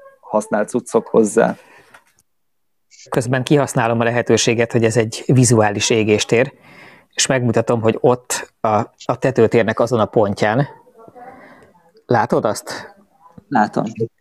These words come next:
Speaker 2: Várjál, mindjárt fölkap-, és az lesz az, az lesz az igazán súlyos, hogy ezt a néhány száz éves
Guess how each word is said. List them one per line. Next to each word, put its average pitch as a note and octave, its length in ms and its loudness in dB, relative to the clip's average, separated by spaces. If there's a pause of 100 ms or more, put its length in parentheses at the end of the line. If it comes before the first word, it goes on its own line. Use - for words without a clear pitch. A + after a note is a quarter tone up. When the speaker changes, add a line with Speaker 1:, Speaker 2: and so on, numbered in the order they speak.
(140)
Speaker 2:
Várjál, C3 220 -2
mindjárt C3+ 300 2
fölkap-, D3 340 2 (100)
és G#2 180 0
az - 160 0
lesz D#3+ 180 0
az, D3+ 140 2 (640)
az D#3+ 160 0
lesz D3+ 200 2
az E3 100 2
igazán C#3 360 2
súlyos, C#3 320 4
hogy C#3 100 2
ezt - 220 -2
a C3 300 0 (160)
néhány C3+ 360 2
száz B2 280 -4
éves A#2+ 420 0